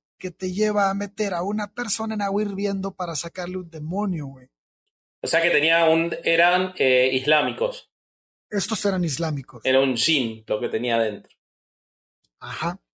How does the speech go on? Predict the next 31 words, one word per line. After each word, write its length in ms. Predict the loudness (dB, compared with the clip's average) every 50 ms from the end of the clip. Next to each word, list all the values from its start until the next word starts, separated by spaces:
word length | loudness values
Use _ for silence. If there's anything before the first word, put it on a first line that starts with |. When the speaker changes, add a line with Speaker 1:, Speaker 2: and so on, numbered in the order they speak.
| _ _ _ -6
Speaker 1:
un 120 | -6 -4
demonio. 540 | -4 -6 -6 -6 -6 -6 -6 -6 -8 -10 -12 _ _ _ _ _ _
Speaker 2:
Mirá 220 | -10 -6 -4 -4
vos. 460 | -4 -2 -4 -4 -6 -8 -10 -16 _ _ _ _ _ _ 2
Bueno, 220 | 2 4 4 2 0 -2 -8 -8 -4
en, 160 | -2 0 0 0 0
eh, 580 | 0 0 2 2 2 4 2 2 2 2 2 2
en 100 | 2 2
el 120 | 0 2
caso 260 | 2 2 2 4 4 4
del 140 | 6 4
exorcismo 640 | 4 2 2 2 2 4 4 2 2 2 4 4 6
de 100 | 6 6
Almanza, 880 | 6 4 4 4 4 4 2 0 0 2 2 2 2 2 -2 -8 _ _ _ _ _ _ _ -2
que 460 | 0 2 4 4 6 4 4 2 2
también 320 | 0 0 2 4 2 4 4
lo 100 | 4 4 4
conocí 360 | 2 2 2 0 -2 0 2
gracias 340 | 4 4 4 2 0 -2 -2
a 60 | -2
Leyendas 360 | -2 -2 -2 0 0 0 0
Legendarias 580 | -2 -2 -4 -2 0 2 4 4 4 2 0 -4
y 60 | -8
después 200 | -2 0 2 2
lo 80 | 2
estuve 240 | 0 0 0 0 0 0
leyendo 380 | -2 -2 -2 -2 -2 -2 -2 -2
con 120 | -4 -4
un 100 | -6 -6
amigo 280 | -6 -2 0 0 0 0
español, 560 | -2 -4 -6 -4 -2 -2 -2 -2 -2 -4